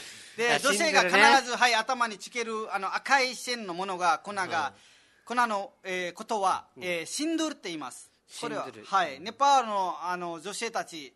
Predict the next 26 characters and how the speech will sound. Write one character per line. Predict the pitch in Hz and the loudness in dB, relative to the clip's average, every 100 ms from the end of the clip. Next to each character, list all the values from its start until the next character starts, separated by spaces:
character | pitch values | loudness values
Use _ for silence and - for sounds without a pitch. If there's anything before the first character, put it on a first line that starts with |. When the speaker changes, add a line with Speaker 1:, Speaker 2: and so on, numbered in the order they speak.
| - | -18
Speaker 2:
う | |
ん。 | 131 113 107 160 | -18 -18 -18 -12
Speaker 1:
日 | 185 226 | -8 -6
本 | 269 254 | -4 -6
に | 233 | -10
い | 226 | -10
て | 233 | -8
も、 | 202 208 175 | -4 -4 -4
シ | - 247 | -8 -10
ン | 254 | -10
ド | 233 | -8
ゥ | |
ル | 202 | -10
た | 208 | -6
ま | 202 | -6
に | 185 185 190 | -6 -10 -6
や | 185 233 | -2 -2
る | |
時 | 240 - | -4 -6
も | 175 | -2
あ | 180 | -2
る | 202 | -2
の | 165 | -4
で、 | 180 151 123 | -2 -4 -8
Speaker 2:
う | |
ん。 | 104 | -18